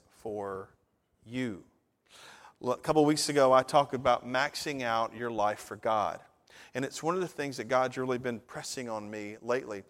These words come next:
is maxing out your life for God. A lot of us want to beat around the bush a little bit with God, or we want to experience God on Sunday, but not, not Monday through Saturday. And here's what I want you to know.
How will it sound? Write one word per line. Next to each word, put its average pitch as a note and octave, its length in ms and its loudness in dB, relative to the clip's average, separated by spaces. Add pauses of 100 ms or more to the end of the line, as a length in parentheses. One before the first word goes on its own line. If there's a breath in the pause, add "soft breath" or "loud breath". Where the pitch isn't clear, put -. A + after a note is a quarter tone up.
(240 soft breath)
is A#2 180 -12
maxing C#3+ 640 -4
out B2+ 220 -2
your B2 100 -6
life A#2+ 340 -2
for - 260 -12
God. G#2+ 440 -2 (600 loud breath)
A C3+ 60 0
lot D3+ 240 6
of G3 100 0
us - 200 0
want D#3+ 120 -2
to C#3+ 60 -2
beat C#3 300 -4
around D#3 240 0
the C#3 80 -2
bush B2 320 -6
a D#3 40 -6
little D#3 200 -4
bit D3+ 200 -6
with C#3+ 180 -12
God, D#3+ 320 -2
or B2+ 80 -4
we A#2 120 -4
want C3+ 160 -6
to B2 40 -6
experience C3+ 560 -10
God B2+ 200 2
on A#2+ 120 -4
Sunday, B2 400 -4
but G#2+ 140 -10
not, A#2 300 -6
not B2+ 240 -4
Monday B2 260 -6
through B2 180 -8
Saturday. C3 580 -2 (360 loud breath)
And C#3 100 -4
here's F3 260 -4
what F#3 80 0
I D#3 60 4
want C#3+ 320 -4
you C#3+ 80 -8
to C3 60 -8
know. B2 380 -4